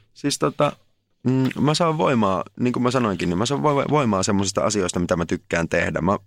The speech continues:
huomasin sen jo tosi nuorena, että mä en esimerkiksi sovellu ihan hirveän hyvin tommoseen kahdeksasta neljään duuniin.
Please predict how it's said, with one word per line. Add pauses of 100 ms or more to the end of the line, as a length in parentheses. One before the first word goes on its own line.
huomasin
sen
jo
tosi
nuorena,
että (640)
mä
en
esimerkiksi
sovellu
ihan
hirveän
hyvin
tommoseen
kahdeksasta
neljään
duuniin.